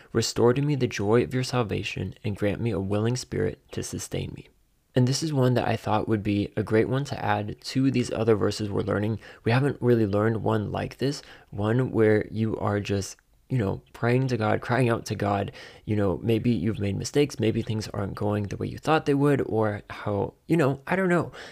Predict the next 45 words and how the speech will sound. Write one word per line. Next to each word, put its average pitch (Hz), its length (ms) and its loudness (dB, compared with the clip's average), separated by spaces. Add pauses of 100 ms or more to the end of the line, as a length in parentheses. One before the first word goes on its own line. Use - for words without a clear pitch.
There 131 180 6
is 131 240 4
a 120 80 -2
lot 117 380 -2
of 120 240 -2
situations 104 520 -2
in - 140 -6
life 101 260 -6
where 101 140 -2
things 127 320 -2
are 107 140 -4
not 107 200 -4
going 101 220 -2
good, 104 380 -6
and 131 180 4 (300)
a 147 80 -4
lot 165 180 0
of 180 100 0
times 147 440 -2
that 117 420 -4
is 117 160 0
due 113 220 0
to - 260 -2
our 107 380 -2
own 113 400 4 (180)
doing. 107 500 4 (280)
<laughs> 151 880 2
Sad 123 420 -2
to 123 100 -6
say, 127 300 4
but 107 480 -2
it 113 100 2
is 101 200 -2
probably 98 440 -2
very 95 460 -2
true 98 240 -4
to 101 100 -4
say. 127 280 -2 (240)
So 107 240 -2
I 117 80 -2
thought 135 160 0
this 139 120 -2
would 135 120 -4
be 123 160 2
a - 160 -2